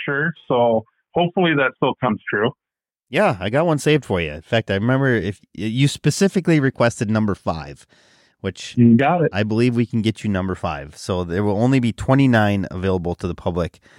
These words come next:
Speaker 2: but I'm actually assuming it's gonna be less because I do owe a couple guys that helped get the Team Rhino Outdoors ball rolling their commemorative matlocks. And, but there should still be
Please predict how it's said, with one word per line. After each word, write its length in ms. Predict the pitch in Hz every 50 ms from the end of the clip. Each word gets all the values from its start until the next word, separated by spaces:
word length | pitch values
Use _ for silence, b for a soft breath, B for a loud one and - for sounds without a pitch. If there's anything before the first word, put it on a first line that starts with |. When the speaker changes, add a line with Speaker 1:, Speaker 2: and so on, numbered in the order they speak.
| b b b b b b -
Speaker 2:
but 120 | 98 101 95
I'm 160 | 101 113 113
actually 300 | 120 120 123 - - 113
assuming 320 | 107 - - 117 107 101 95
it's 140 | 92 - -
gonna 140 | 90 87
be 120 | 85 85 82
less 260 | 82 82 78 76 -
because 340 | - - 78 - 92 85 85
I 120 | 92 85
do 240 | 82 - 110 107 101
owe 380 | - 90 98 95 95 95 92 - -
a 60 | -
couple 400 | - - 110 101 - 101 95 92
guys 380 | 92 95 90 92 92 92 87 87
that 100 | 90 82
helped 420 | 92 92 92 _ - - - - -
get 160 | - 98 -
the 80 | - 92
Team 340 | - - 110 101 98 95
Rhino 440 | 95 92 95 98 98 95 95 92 87 -
Outdoors 480 | - 104 90 82 92 98 95 95 90 82
ball 380 | 82 92 95 95 92 92 90
rolling 420 | 92 95 98 95 95 98 98 95 85 B B B B B B B B
their 220 | - 95 101 98
commemorative 500 | 101 - - 101 95 95 95 90 90 87
matlocks. 680 | 82 90 92 95 65 71 85 85 85 85 - - - - -
And, 240 | 95 90 87 87 85
but 200 | 117 107 - _ b b b b b b
there 160 | b 120 120 110
should 220 | - - 120 101
still 220 | - - - 117 98
be 340 | 101 104 104 101 98 95